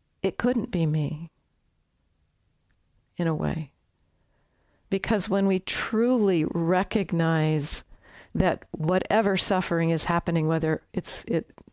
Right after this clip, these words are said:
you know, whatever suffering's happening anywhere, someone in a situation of having, you know, their house burned down in a fire, or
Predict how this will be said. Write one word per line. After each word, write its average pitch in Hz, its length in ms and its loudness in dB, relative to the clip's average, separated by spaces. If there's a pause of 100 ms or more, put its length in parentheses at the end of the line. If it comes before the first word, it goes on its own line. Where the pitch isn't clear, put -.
you 175 80 2
know, 147 160 0
whatever 170 440 2
suffering's 165 460 -2
happening 160 520 0
anywhere, 156 720 0 (840)
someone 160 440 0
in 165 300 2
a 156 200 2
situation 165 600 0
of 151 80 0
having, 160 560 0 (220)
you 190 60 -2
know, 180 120 2
their 190 160 4
house 214 360 2
burned 156 280 0
down 151 280 0
in 160 80 0
a 170 80 2
fire, 170 540 0 (1800)
or 165 600 0